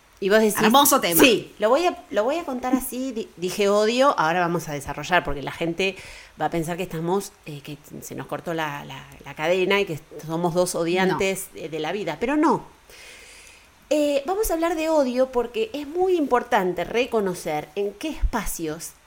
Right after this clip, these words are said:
Speaker 1: el ser humano necesita como largar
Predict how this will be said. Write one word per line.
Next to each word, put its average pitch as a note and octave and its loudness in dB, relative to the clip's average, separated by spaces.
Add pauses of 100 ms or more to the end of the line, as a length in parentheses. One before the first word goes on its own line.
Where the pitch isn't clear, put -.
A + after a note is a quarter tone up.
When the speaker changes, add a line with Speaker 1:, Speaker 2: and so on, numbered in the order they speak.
(500)
Speaker 1:
el A3 -2
ser D4 0
humano F#3 -2
necesita D4+ 0 (1120)
como G#3+ 2
largar A3+ 4